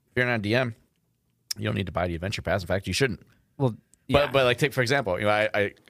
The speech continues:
Speaker 1: just think this is funny, right? Uh, look at the book you wanna look at today, uh, uh, Monsters of Myth.
Speaker 2: Yeah.
Speaker 1: Well, you, you flip through there. There's backgrounds. There's archetypes.
Speaker 2: Mm-hmm.
Speaker 1: Players should buy this book. What if you want this really cool archetype? Now, admittedly, it's all free online, but,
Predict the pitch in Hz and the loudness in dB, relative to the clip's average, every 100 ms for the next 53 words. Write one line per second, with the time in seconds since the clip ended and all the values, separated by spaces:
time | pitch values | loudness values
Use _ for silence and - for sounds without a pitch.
0 | - 87 - 87 - 80 101 80 85 - | -12 -8 -6 -6 -8 -6 -6 -6 -8 -10
1 | - - _ _ 107 95 90 107 110 92 | -16 -20 _ _ 0 2 2 0 0 -2
2 | 92 - 92 95 - 87 82 82 82 - | -6 -10 -6 -6 -6 -8 -6 -8 -10 -8
3 | 80 78 82 78 78 78 - 85 85 87 | -8 -8 -6 -6 -6 -8 -10 -8 -4 -4
4 | 85 78 92 78 - _ - 113 95 - | -4 -4 -4 -4 -8 _ -6 -2 -2 0
5 | 110 87 95 _ _ - - - 95 92 | 0 0 -4 _ _ -20 -20 -12 -8 -6
6 | 92 117 - 208 104 78 101 _ - 76 | -4 -4 0 0 2 -2 -6 _ -12 -6
7 | 76 80 104 131 113 - 71 90 120 139 | -4 -2 0 0 0 -2 -2 0 2 2
8 | 113 117 208 - - 143 247 - 294 311 | 0 0 -2 -6 -2 2 2 2 2 2
9 | 320 320 - 320 - 156 190 185 208 208 | 2 0 2 2 2 0 0 2 0 0
10 | 185 151 196 - 208 214 - 139 92 135 | -2 2 0 2 2 2 0 0 2 2
11 | 110 98 85 80 85 80 - 92 80 101 | 2 0 -2 -2 -2 -2 -2 -6 -4 -2
12 | 87 80 80 78 | -2 -2 -4 -6